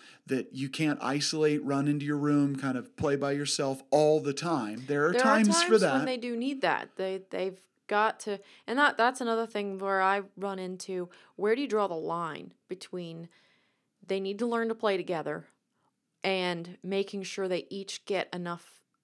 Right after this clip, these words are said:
Speaker 2: space to breathe?
Speaker 1: Yeah. I
Speaker 2: You
Speaker 1: think
Speaker 2: know,
Speaker 1: the
Speaker 2: I
Speaker 1: question we're asking ourselves, though, all the time as a mom and a dad, I think the question we're asking ourselves all the time is, is,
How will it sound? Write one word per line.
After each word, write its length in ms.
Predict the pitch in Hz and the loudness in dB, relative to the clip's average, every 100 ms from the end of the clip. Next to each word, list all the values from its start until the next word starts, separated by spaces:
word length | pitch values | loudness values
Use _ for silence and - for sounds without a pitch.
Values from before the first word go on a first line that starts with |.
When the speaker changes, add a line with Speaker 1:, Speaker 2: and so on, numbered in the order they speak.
| - | -12
Speaker 2:
space 800 | - - 233 165 - - - - _ _ _ _ _ _ _ _ _ _ _ - | -10 -2 0 0 -4 -10 -10 -12 _ _ _ _ _ _ _ _ _ _ _ -12
to 80 | |
breathe? 420 | 196 226 214 151 156 _ _ _ | -2 0 0 -4 -8 _ _ _
Speaker 1:
Yeah. 240 | 123 113 - _ | -12 -12 -16 _
I 80 | - | -4
Speaker 2:
You 100 | 202 | 0
Speaker 1:
think 180 | 208 226 | 2 2
Speaker 2:
know, 40 | |
Speaker 1:
the 100 | 180 | 2
Speaker 2:
I 20 | - | 0
Speaker 1:
question 520 | 190 180 - 170 151 | 0 -2 -2 -2 0
we're 180 | 147 - | -2 -2
asking 500 | 143 170 - 160 139 | -2 0 0 0 0
ourselves, 580 | 123 120 147 127 123 123 | -2 -2 -2 -4 -6 -4
though, 240 | 135 127 | -2 -4
all 260 | 120 139 143 | -2 -2 0
the 100 | 131 | -2
time 400 | 135 151 131 123 | -4 -4 -2 -4
as 160 | 120 | -6
a 40 | 117 | -6
mom 260 | 127 120 | -6 -6
and 100 | 120 | -8
a 60 | 120 | -8
dad, 400 | 131 135 117 - | -4 -4 -4 -8
I 60 | - | -8
think 220 | 131 175 | -6 -6
the 80 | 160 | -6
question 380 | 135 165 160 147 | -2 -2 0 -4
we're 100 | 135 | -2
asking 320 | 135 147 143 | -4 -4 -6
ourselves 320 | 131 127 123 | -8 -8 -12
all 100 | 131 | -12
the 80 | 135 | -12
time 280 | 135 139 127 | -8 -6 -4
is, 320 | 123 131 117 - - - - _ - | -2 -4 -4 -8 -14 -20 -20 _ -6
is, 420 | 131 117 - - | -4 -2 -4 -4